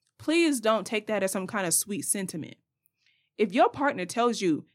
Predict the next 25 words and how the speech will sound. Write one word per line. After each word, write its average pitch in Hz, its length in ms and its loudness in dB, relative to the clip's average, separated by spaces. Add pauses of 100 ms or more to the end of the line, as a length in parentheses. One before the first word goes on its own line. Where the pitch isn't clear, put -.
they 262 160 0
cheated 262 400 2
on 165 160 0
you, 143 240 -6
let's 202 180 0
say 226 140 0
they 208 100 0
had 208 160 -2
sex 175 220 -6
with 180 80 -6
somebody 165 320 -6
else, - 300 -16 (720)
while 269 460 8
during 269 420 0
the 233 100 -4
sex, - 600 -6 (140)
the 165 120 -10
sex, 131 440 -6
oh 160 80 -4
my 151 120 -6
God, 147 300 -6 (340)
I'm 294 160 0
so 202 200 -4
old, 170 280 -2
y'all. 180 300 -6